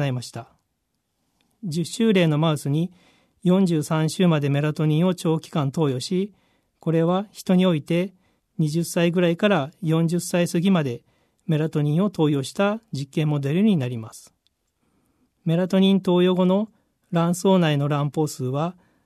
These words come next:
すべての発育段階の卵胞がメラトニンを投与しなかったマウスに比べると、明らかに多く卵巣内に残っていました。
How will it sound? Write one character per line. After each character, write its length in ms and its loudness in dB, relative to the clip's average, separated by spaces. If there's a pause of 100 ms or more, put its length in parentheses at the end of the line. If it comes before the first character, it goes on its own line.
(140)
す 180 -6
べ 120 2
て 100 0
の 80 2
発 320 -6
育 240 -4
段 220 0
階 200 -4
の 120 2
卵 220 0
胞 200 -4
が 260 -2 (480)
メ 100 0
ラ 120 0
ト 140 0
ニ 160 2
ン 80 2
を 60 -2
投 220 2
与 120 0
し 140 -4
な 100 2
か 100 -2
っ 40 -4
た 220 -6
マ 180 0
ウ 40 -4
ス 120 -6
に 100 -2
比 120 -8
べ 200 -4
る 100 -4
と、 280 -4 (400)
明 180 -2
ら 100 2
か 100 0
に 100 2
多 140 0
く 320 0 (280)
卵 200 0
巣 180 -2
内 180 -2
に 100 2
残 200 0
っ 40 -6
て 160 -6
い 80 0
ま 100 -6
し 100 -18
た。 100 -20